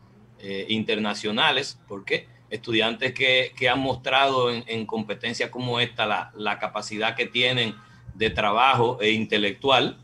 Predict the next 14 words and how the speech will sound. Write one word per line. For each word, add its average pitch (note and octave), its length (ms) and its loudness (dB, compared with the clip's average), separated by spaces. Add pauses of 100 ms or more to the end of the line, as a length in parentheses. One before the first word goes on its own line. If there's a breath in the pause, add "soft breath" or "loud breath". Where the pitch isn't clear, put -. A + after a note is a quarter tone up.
(400 soft breath)
porque, F2+ 520 -6 (380)
eh, D#2+ 200 -16 (240)
ameritó A#2+ 920 2
esfuerzo B2 800 0 (800)
tanto C#3 400 0
físico B2 480 -2
como, A2+ 380 -2
como A2+ 200 0
intelectual A2 560 -2
de B2+ 80 0
lo-, A#2+ 200 2
de A2+ 140 -4
los B2 160 -4
jóvenes. G#2+ 440 0